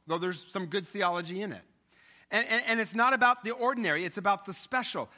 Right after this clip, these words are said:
the exciting, the amazing. So what I'm gonna do this morning is I am gonna go through verse by verse, the first nine verses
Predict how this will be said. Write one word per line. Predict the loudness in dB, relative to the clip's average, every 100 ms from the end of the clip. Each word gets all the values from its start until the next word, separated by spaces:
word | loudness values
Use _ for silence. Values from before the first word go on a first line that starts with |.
| -6
the | -4
exciting, | -4 -6 -2 -2 -4 -6 _ -12
the | -4
amazing. | -4 -2 -4 -4 -10 -14 _ _ _ _ _ _ _
So | -6
what | 0 2
I'm | 2
gonna | 2
do | 0
this | -2 -4
morning | 0 0 0
is | -4 0
I | 2
am | 2 0
gonna | 2 0 0 -12 -6
go | 0 0
through | 0 -4 -4
verse | -2 0 0 -4
by | 2 2
verse, | 4 0 0 -2 -10 -14 -8
the | -8
first | -4 -2 -2 -4
nine | 0 2 4 2
verses | -2 -2 -2 -4 -6 -8